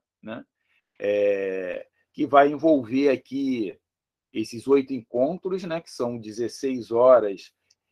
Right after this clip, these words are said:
é, é, em sala de aula desses debates e atividades que serão passadas para vocês fazerem no tempo livre de vocês para constar na carga horária do, da emissão de certificado.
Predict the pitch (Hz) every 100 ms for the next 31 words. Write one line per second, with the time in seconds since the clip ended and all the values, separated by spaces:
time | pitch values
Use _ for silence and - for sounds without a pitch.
0 | - 104 101 - 117 110 104 90 - _
1 | - 147 135 135 120 120 110 107 139 139
2 | 113 110 101 117 101 107 127 143 - _
3 | _ - 151 147 156 143 127 117 127 127
4 | - - - 147 123 120 139 127 117 120
5 | 127 127 127 117 120 - 127 104 110 113
6 | 113 110 107 110 123 104 110 107 104 104
7 | 110 107 - 104 107 107 _ _ _ _
8 | _ _ _ _ - 104 107 - 117 -
9 | - 107 110 - 104 107 113 120 113 107
10 | 110 107 110 104 104 107 117 127 117 -
11 | 101 101 - 101 _ - - - 73